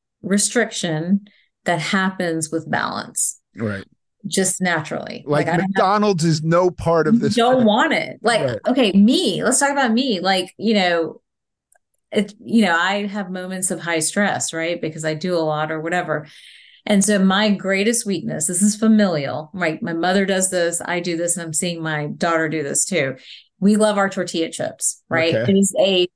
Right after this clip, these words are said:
Speaker 1: weakness, potato chips and tortilla chips. So my mom started locking hers. She's now seventy plus. She puts hers in the garage so that she has to walk to the garage to go get it. And,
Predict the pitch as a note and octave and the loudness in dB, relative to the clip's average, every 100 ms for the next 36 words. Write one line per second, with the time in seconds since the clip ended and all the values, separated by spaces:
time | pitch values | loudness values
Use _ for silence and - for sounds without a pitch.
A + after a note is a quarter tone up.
0 | - E3 G3 F#3+ - A#3 G3 G#3 G#3+ G3+ | -10 -2 0 0 -2 -6 -2 0 0 0
1 | G3+ F#3+ F3 F3 F3 E3 D#3 - - - | -2 -2 -6 -6 -4 -4 -6 -8 -2 2
2 | F#3+ G3 G3 G3+ B3 B3 A3+ G#3 F#3+ F#3+ | 4 4 4 4 4 4 2 2 0 -2
3 | G3 F3+ E3+ E3 F3+ E3+ E3+ E3 E3+ E3 | -4 -4 -6 -4 -6 -6 -4 -2 -2 -2
4 | E3 D#3+ D3+ D3+ G3 G3 F#3 F#3+ F3 F3 | -6 -2 -2 0 0 -2 -2 -2 -4 -6
5 | E3 D#3+ - - D#3 - - - - - | -4 -2 -2 -4 -8 -14 -20 -18 -4 0
6 | F#3 E3+ F#3+ E3+ F#3 E3 G3+ - F#3+ E3+ | 2 2 2 0 0 0 0 0 -2 -2
7 | E3 D#3 - D#3 D#3 D3+ C3+ C3 D3 - | -2 -4 -6 -6 -6 -4 -4 -4 -6 -10
8 | - - _ - E3 G3 G3 F#3+ F#3+ F#3 | -20 -20 _ -6 -2 2 2 4 4 0